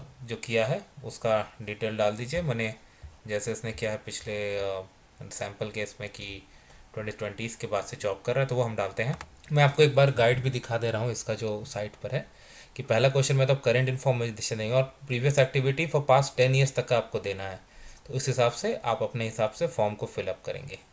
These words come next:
तो मैं आगे बढ़ता हूँ। उसके ठीक बाद आपका background information आ जाता है। Within past two years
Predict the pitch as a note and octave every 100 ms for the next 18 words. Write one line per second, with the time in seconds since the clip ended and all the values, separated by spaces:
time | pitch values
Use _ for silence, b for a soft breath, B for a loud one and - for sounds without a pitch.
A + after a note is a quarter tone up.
0 | b b b b G2+ G2+ G#2+ A2+ A2+ A#2
1 | A2+ B2 B2+ C#3 - D3 D#3 D#3 D3+ C#3+
2 | C#3 C#3+ A#2+ A#2 A#2+ B2+ A#2+ A#2 A#2+ A#2
3 | B2+ A#2+ A#2+ A#2 A2+ A#2+ D#3 A#2 A2 A#2
4 | A2+ A#2 - C3 B2 A#2+ B2 C#3